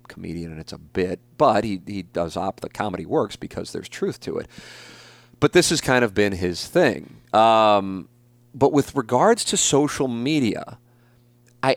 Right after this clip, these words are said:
absolutely do feel like, I absolutely do feel like it's not the root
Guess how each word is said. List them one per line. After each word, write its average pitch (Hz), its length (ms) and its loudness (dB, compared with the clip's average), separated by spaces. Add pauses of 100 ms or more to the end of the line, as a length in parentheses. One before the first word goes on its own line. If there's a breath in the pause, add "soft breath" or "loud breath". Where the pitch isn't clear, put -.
absolutely 131 880 0
do 226 340 -4
feel - 460 -10
like, - 360 -12 (920 soft breath)
I 117 220 -4
absolutely 139 640 0
do 139 340 -2
feel 120 300 -2
like 92 400 -4 (760 soft breath)
it's - 200 -2
not 233 200 2 (140)
the 113 200 2
root 110 800 2